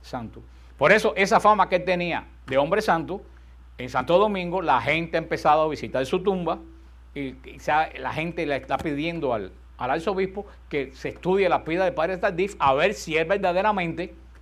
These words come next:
puede ser, puede ser puesto en el canon. Puede ser en el canon. Canon quiere decir el registro que tiene la iglesia de la gente ilustre de la iglesia. Y el primer, primer proceso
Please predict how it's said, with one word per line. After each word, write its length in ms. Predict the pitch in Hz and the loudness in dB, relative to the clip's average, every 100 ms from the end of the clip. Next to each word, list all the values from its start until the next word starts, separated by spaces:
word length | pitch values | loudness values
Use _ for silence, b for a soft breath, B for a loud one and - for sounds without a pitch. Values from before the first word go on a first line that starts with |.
| - - - - - - - - - - | -20 -20 -20 -20 -20 -20 -20 -20 -20 -8
puede 200 | 147 151 | -4 -4
ser, 280 | 170 160 - | -4 -6 -8
puede 240 | 143 165 | -6 -4
ser 300 | 170 175 175 - - - | -2 -4 -6 -18 -20 -10
puesto 320 | - 190 196 208 | 2 4 4 0
en 80 | |
el 200 | 165 123 | -2 -2
canon. 520 | 147 190 180 123 95 - - - - b b b | 4 4 4 0 -6 -12 -20 -20 -20 b b b
Puede 140 | 151 165 | -2 2
ser 160 | 190 | 2
en 100 | 196 | 2
el 120 | 175 | 0
canon. 320 | 135 190 151 120 | 2 4 2 2
Canon 320 | 175 202 196 | 6 6 6
quiere 140 | 202 | 2
decir 200 | 180 220 | 4 6
el 140 | 208 147 | 6 4
registro 500 | 147 151 208 202 175 | 2 2 2 0 -2
que 80 | |
tiene 240 | 135 175 185 | -2 0 0
la 60 | |
iglesia 420 | 175 165 214 196 160 | 2 2 0 0 -2
de 120 | 139 | -2
la 80 | 123 | -4
gente 260 | 170 170 | -6 -6
ilustre 460 | 156 190 202 - 156 | -4 -4 -6 -4 -2
de 100 | 135 | -2
la 60 | |
iglesia. 340 | 131 123 113 117 B B B B | -4 -8 -10 -14 B B B B
Y 80 | |
el 80 | 160 | 0
primer, 260 | 180 196 214 | 4 2 2
primer 400 | 226 190 214 226 | 0 -2 -2 -2
proceso 500 | 220 240 240 202 | -2 0 -2 -2